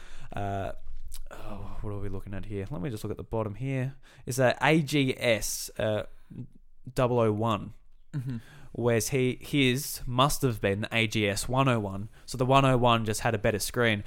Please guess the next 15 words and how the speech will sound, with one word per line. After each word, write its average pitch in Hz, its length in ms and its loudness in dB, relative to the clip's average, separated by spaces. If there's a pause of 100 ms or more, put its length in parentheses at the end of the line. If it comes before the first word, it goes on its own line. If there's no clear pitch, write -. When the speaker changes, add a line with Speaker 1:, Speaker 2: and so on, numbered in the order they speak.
(220)
Speaker 1:
Instead 127 340 4
of, 123 200 6
uh, 107 300 6 (480)
what, 139 180 4
what 135 240 6
mine 123 260 4
would 117 120 -2
do 113 260 4
is 104 200 -4
chuck - 380 -2
the 120 100 -4
light 110 320 2
from 110 280 -4
the 104 80 -6
sides - 760 2